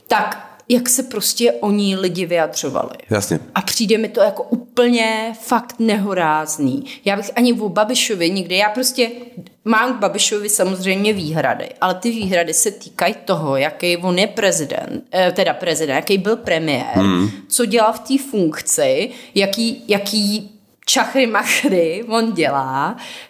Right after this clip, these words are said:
Speaker 1: jo. A k tomuhle. Nikdy jsem se já třeba osobně nenavážela do jeho ženy.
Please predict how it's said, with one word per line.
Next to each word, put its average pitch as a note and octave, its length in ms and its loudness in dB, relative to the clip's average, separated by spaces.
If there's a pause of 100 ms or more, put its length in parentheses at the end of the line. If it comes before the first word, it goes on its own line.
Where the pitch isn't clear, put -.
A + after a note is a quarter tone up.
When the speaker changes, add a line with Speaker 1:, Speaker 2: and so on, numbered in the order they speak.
Speaker 1:
jo. F3+ 260 2 (340)
A A3+ 60 0
k A#3+ 140 -12
tomuhle. F3+ 400 0 (520)
Nikdy A#3 400 4
jsem G3 220 -4
se G3 140 -2
já F3+ 400 2
třeba F#3+ 280 0
osobně E3 420 0
nenavážela F3 680 0
do E3+ 120 -2
jeho F#3 240 2
ženy. D#3+ 500 -2